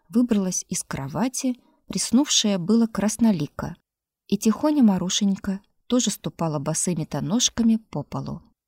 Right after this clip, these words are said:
В коридоре было людно. «Что?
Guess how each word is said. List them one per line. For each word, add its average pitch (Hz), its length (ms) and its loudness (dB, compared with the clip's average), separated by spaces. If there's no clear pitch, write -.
В - 140 -20
коридоре 214 720 -2
было 180 320 -2
людно. 180 520 -6
«Что? 208 600 6